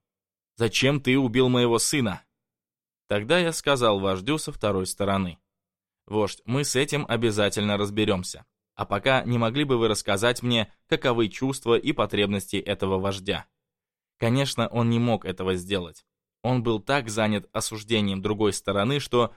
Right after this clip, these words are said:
не мог расслышать чувства и потребности, которые я помогал им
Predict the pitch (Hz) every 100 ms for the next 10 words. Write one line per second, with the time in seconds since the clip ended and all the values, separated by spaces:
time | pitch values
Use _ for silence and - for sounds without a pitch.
0 | - 127 139 139 117 110 - 127 117 -
1 | - 143 - 120 117 131 107 - 120 131
2 | 123 - 107 104 156 156 135 117 117 110
3 | 101 101 101 107 107